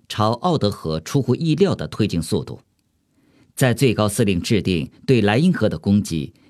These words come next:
以及蒙哥马利对鲁尔河北部的攻击计划的时候，看起来似乎要过几个月的时间，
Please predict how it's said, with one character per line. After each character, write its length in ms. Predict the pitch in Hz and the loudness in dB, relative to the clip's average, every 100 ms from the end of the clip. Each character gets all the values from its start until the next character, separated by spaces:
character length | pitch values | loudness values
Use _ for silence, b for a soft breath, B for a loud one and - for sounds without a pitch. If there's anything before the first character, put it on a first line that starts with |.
| b | b
以 120 | 127 | 2
及 140 | 123 | 4
蒙 180 | 117 113 | 4 4
哥 140 | 156 160 | 4 2
马 240 | 87 67 | 2 -2
利 320 | 78 101 80 - | -2 -2 -2 0
对 180 | 143 120 | 2 4
鲁 140 | 131 | 4
尔 180 | 185 85 | 2 0
河 180 | - 117 | 0 0
北 300 | 95 80 73 | 2 -2 0
部 140 | 139 | -2
的 100 | 82 | 0
攻 220 | - 143 | 2 2
击 120 | 127 | 4
计 200 | 120 - | 2 2
划 160 | 90 80 | 0 -4
的 80 | - | -8
时 120 | - | -12
候， 300 | - 71 - b b b b | -10 -10 -12 b b b b
看 200 | - 175 | 0 2
起 140 | 117 | 0
来 80 | 85 | -4
似 220 | 85 107 | -4 -4
乎 280 | 80 92 90 B | -2 -2 -4 B
要 180 | - 110 | 0 0
过 160 | 95 101 | 2 0
几 240 | - 113 | 2 0
个 80 | 95 | 0
月 200 | 110 175 | 2 0
的 80 | - | 0
时 180 | - 69 | -8 -8
间， 300 | 85 73 | -6 -8